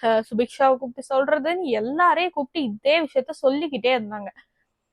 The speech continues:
இப்ப அரோரா நின்னு கேக்குறாங்க, "அஹ், சரி அப்ப அவ-, அவரு என்னதான் அப்படி தப்பா பேசினாரு சொல்லு" அப்படின்னு சொன்னாங்க. அப்போ நம்ம வியானா என்ன சொல்லுது, ஏதோ ஒரு ஹிந்தி பாட்டு பாடிட்டு இருந்தாங்களாம், எல்லாரும் தான் சேர்ந்து பாடியிருக்காங்க.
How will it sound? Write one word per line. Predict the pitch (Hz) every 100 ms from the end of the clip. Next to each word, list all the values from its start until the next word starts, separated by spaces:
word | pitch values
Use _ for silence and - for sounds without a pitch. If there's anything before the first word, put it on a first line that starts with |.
| _ _
இப்ப | 392 - 415 370
அரோரா | 285 349 381 349 294
நின்னு | 240 269 -
கேக்குறாங்க, | 285 - 226 214 - _ _ _ _ _ _ _
"அஹ், | 233 240 233 240 -
சரி | 403 381 302 240 220 _ 302
அப்ப | - 330
அவ-, | 302 - - 285
அவரு | 302 330 302
என்னதான் | 311 392 392 381
அப்படி | 359 302 285 262
தப்பா | 262 294 254
பேசினாரு | 247 233 240 285
சொல்லு" | 269 269 240 233
அப்படின்னு | 202 240 240
சொன்னாங்க. | 202 208 208 185 _ _ _ _ _
அப்போ | 180 233 _ - 370 302 339
நம்ம | 269 233 226
வியானா | 277 359 339
என்ன | 247 262 233
சொல்லுது, | 202 190 190 233 311 _ _ 349 381
ஏதோ | 339 302 370
ஒரு | 320 -
ஹிந்தி | 339 349 320
பாட்டு | 247 285 262
பாடிட்டு | 247 240 220
இருந்தாங்களாம், | 208 214 214 214 - _ _ 277
எல்லாரும் | 302 359 370 285 240
தான் | 339 -
சேர்ந்து | 302 277
பாடியிருக்காங்க. | 254 226 226 214 214 214